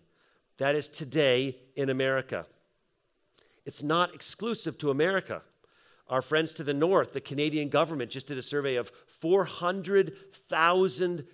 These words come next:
Canadians. The research showed that life is significantly less happy in urban areas. And I'll show you why that's significant for our topic. The ex-, research explained that city dwellers,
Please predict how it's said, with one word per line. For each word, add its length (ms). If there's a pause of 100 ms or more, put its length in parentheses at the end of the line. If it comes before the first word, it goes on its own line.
(100)
Canadians. 1040 (1160)
The 100
research 420
showed 340
that 340 (500)
life 560 (260)
is 160
significantly 840
less 380
happy 580 (220)
in 200 (160)
urban 280
areas. 680 (540)
And 80
I'll 80
show 160
you 140
why 260
that's 220
significant 480
for 120
our 80
topic. 360 (1400)
The 100
ex-, 160
research 400
explained 320
that 120
city 320
dwellers, 580